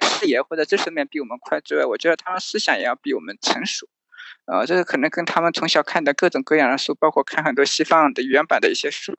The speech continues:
也有关系。然后就是我觉得那些好学生，一个成熟的表现，就是他们是有抱负的，他们是有一些社会责任感在里面。这，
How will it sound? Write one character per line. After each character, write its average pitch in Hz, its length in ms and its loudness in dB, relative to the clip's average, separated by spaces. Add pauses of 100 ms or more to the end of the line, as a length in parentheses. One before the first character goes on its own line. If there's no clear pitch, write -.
也 131 100 4
有 156 120 8
关 147 320 2
系。 - 220 -2 (600)
然 143 120 4
后 196 240 4
就 185 160 2
是 156 360 2
我 120 180 4
觉 156 220 4
得 175 120 2
那 175 100 -2
些 175 340 4
好 - 240 0
学 151 200 0
生， 190 500 -2 (100)
一 156 60 -20
个 165 160 2
成 - 220 -4
熟 - 140 -6
的 180 100 -2
表 - 240 -2
现， - 240 -4
就 156 140 -4
是 131 60 -2
他 180 160 0
们 214 120 -2
是 - 140 0
有 143 200 2
抱 185 180 6
负 - 180 -10
的， - 140 -14
他 - 160 -8
们 196 100 -8
是 - 180 -2
有 151 120 2
一 - 40 -4
些 147 280 0
社 - 260 0
会 - 280 -6
责 120 140 -4
任 190 260 0
感 - 140 -2 (200)
在 165 140 4
里 - 180 -8
面。 - 240 -10
这， 175 120 0